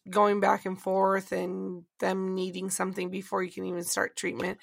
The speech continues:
For those ten patients, did you have, like, "Hey, this person has forty-five minutes, this person has thirty minutes, this person has a whole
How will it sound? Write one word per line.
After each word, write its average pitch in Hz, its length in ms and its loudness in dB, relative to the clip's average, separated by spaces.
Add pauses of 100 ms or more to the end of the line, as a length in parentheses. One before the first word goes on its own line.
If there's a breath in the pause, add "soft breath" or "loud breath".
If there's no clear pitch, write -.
(600 loud breath)
For 262 220 6
those 269 240 4
ten 220 260 2
patients, 202 600 0
did 190 180 -8
you 196 120 -2
have, 190 200 2
like, 185 360 0
"Hey, 196 520 -2
this 202 300 0
person 196 320 0
has 185 240 0
forty-five 196 580 0
minutes, 214 380 -10
this 196 160 -8
person 185 420 -6
has 180 260 -4
thirty 190 300 -6
minutes, - 500 -14
this - 160 -10
person 185 340 -8
has 180 200 -4
a - 60 -6
whole 190 240 -4